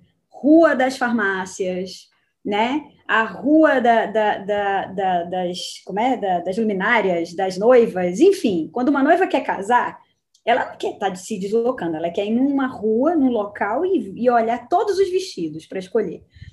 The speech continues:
né? Então, assim sucessivamente. E aí, o que que acontece com isso? Aí eu desloco os usos. Jane Jacobs já fazia crítica às cidades modernistas lá na década de sessenta,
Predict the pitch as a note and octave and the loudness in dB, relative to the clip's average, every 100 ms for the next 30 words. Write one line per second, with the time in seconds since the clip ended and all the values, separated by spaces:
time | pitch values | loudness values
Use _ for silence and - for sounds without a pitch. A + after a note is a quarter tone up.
0 | - F#3+ A#3+ C#4 C4 C#4+ D4+ D4 D#4+ E4 | -8 -4 -4 -2 0 2 0 4 4 4
1 | E4 E4+ E4+ E4+ F4+ D#4+ D#3+ D#3+ - _ | 0 -2 0 2 2 2 0 -6 -14 _
2 | _ _ _ - _ _ - F4 G#4 A4 | _ _ _ -18 _ _ 4 6 8 8
3 | G#4+ G#4+ G4 E4 D#4+ D4+ D#4 A3+ F#3+ - | 6 4 2 4 2 2 0 0 -2 0
4 | A#3+ D4 C#4+ D#4+ D4 C#4+ D4 D#4+ C#4 D#4+ | 2 4 2 2 2 0 2 2 4 4
5 | B3 F3 - - _ _ _ _ F#3 D4+ | 2 -4 -12 -18 _ _ _ _ 2 6
6 | E4 B3+ A#3 C4 D4+ G#3 - - - _ | 6 6 4 2 2 -6 -10 -16 -20 _
7 | _ F#3 B3 B3+ C4 E3+ C#4+ G4 - D4 | _ -2 -2 0 0 0 0 0 0 -2
8 | C#4+ C#4+ - F#3+ F#3+ G3 F#3+ F3+ F3+ F#3 | -2 -4 -10 -10 -8 -4 -2 -2 -4 -8
9 | F3+ E3+ F#3+ B3+ C4 F3 D#3 _ _ - | -6 -6 -4 -4 -4 -10 -14 _ _ -4
10 | A#3 C#4+ F4 D#4+ D#4+ E4 C#4 - F4+ - | 0 4 4 2 2 0 0 -2 -6 -4
11 | B3 A3 - C#3+ | -4 -4 -8 -16